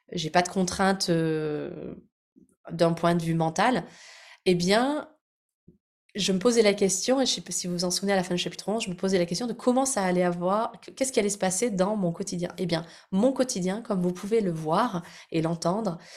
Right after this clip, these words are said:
est complètement transformé à ce retour du Cambodge. Euh, alors, certaines personnes pourraient dire, « Oui, mais en fait, t'avais déjà engagé certaines choses avant. »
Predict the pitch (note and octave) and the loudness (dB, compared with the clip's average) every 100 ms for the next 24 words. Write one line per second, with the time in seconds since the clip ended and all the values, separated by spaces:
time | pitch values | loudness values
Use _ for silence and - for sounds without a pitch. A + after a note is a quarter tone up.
0 | - - - - F#3 G#3 - D4+ D#4 C4 | -18 -18 -20 2 2 2 0 -2 2 0
1 | A#3+ A3+ G#3+ G#3+ - - C#4 - - - | 2 0 0 -2 -4 -2 0 4 4 6
2 | A3 G#3 G#3 A3+ C4+ G#3+ F3+ - F#3 F#3 | 4 4 2 0 0 -2 -2 0 0 -4
3 | A3+ G#3 G3 F3+ E3 D#3 D3 - - - | -6 -8 -6 -4 -2 -4 -6 -8 -14 -20
4 | - - - - F3+ E3 E3 D3+ - - | -18 -18 -18 -6 0 0 0 -2 -8 -12
5 | - G3 G3+ - B3+ B3+ A#3+ G#3+ A#3+ C4+ | 2 4 6 4 2 0 2 0 -2 -4
6 | C4 F#3 F3+ G#3 G3 F#3+ A3 A#3 A#3+ G3+ | -4 -2 0 0 0 0 0 0 0 0
7 | F#3 F3+ G3+ G#3+ G#3+ F3 E3 F3+ G3+ G#3+ | -2 -2 0 0 0 0 2 2 2 0
8 | G3 F#3+ F#3 G3 F#3+ - F3 E3+ G#3 G3 | 0 0 0 -2 -4 -4 -2 0 0 0
9 | E3+ D3 | -2 -4